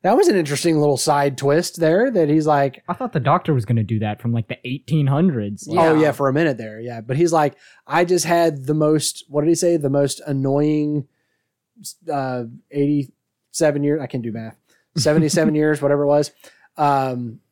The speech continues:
Speaker 1: you know, "You can't believe the places I've escaped from." I'm like,
Speaker 2: What?
Speaker 1: "Okay,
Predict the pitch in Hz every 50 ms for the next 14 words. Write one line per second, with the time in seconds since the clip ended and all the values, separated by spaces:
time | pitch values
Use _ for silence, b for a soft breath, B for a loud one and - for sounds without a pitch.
0 | _ - 143 135 123 123 120 117 113 110 - _ _ _ _ _ - 131 123 117
1 | - 170 160 143 139 147 151 151 135 127 117 - - 156 147 - 147 127 143 143
2 | 139 127 123 - - - 147 143 170 - - - 185 190 202 196 202 - - 147
3 | 147 139 135 131 - - - - _ _ - 339 - _ _ _ _ - 107 127
4 | 160 233 277 294 277 226